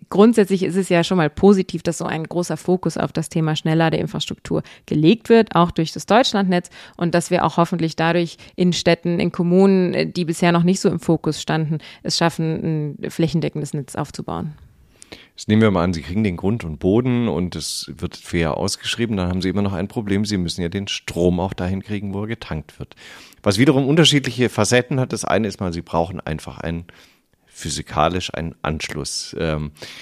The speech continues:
Speaker 2: das ist ein Kinderspiel?
Speaker 1: Nun, äh, wenn man viel Geduld hat, dann könnte man sagen, es ist ein Kinderspiel, ähm, ist es leider nicht. Also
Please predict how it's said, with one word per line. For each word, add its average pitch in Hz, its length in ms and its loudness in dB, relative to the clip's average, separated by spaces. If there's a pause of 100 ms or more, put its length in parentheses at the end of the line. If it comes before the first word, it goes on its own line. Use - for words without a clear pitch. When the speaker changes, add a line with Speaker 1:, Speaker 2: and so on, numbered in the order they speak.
(140)
Speaker 2:
das 98 240 0
ist - 520 -8 (400)
ein 80 180 -8 (140)
Kinderspiel? 127 580 -4 (1500)
Speaker 1:
Nun, 208 400 6
äh, 190 420 4
wenn 208 140 2
man 214 160 2
viel 226 180 2
Geduld 214 320 2
hat, 277 320 0
dann 220 260 6
könnte 240 220 4
man 196 180 0
sagen, 202 220 4
es 208 80 2
ist 202 120 0
ein 196 120 0
Kinderspiel, 220 720 4
ähm, 202 360 4
ist 202 140 4
es 190 140 -2
leider 160 260 0
nicht. - 340 -8
Also 170 380 0